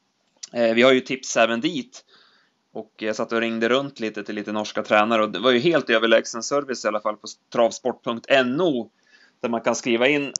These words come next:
eh, kusken eller tränarens namn och så får man direkt upp kontaktuppgifter med telefonnummer, mobilnummer, e-post, adress, hela köret.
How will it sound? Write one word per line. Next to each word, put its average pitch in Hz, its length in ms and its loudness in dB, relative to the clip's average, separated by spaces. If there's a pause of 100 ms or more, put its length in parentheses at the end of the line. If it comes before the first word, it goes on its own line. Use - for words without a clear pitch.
(360)
eh, 82 340 -10
kusken 143 420 -2
eller 139 120 -2
tränarens 131 520 2
namn 143 400 2
och 117 120 -10
så - 80 -18
får 131 120 -6
man 123 100 -4
direkt 117 320 -4
upp 120 200 -6 (720)
kontaktuppgifter 131 1080 -2
med 135 320 -4
telefonnummer, 139 600 -4
mobilnummer, 131 880 -6
e-post, 127 680 -6
adress, 123 580 0
hela 117 140 -4
köret. 127 560 -2